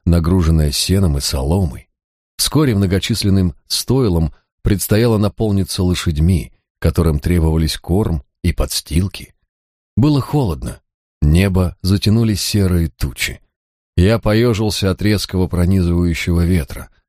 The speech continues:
На свежем воздухе голова у меня слегка закружилась. Барак взял меня за руку повыше локтя.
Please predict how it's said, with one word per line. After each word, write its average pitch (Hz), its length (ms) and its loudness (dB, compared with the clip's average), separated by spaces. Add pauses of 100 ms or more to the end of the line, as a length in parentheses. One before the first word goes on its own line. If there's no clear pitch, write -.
(340)
На 69 120 0
свежем 87 420 2
воздухе 78 680 -2 (180)
голова 90 440 2
у 104 60 0
меня 98 220 0
слегка 90 420 -2
закружилась. 69 800 -6 (420)
Барак 120 380 2
взял 110 260 0
меня 107 220 0
за 110 220 0
руку 98 200 -4
повыше 98 420 -2
локтя. - 420 -6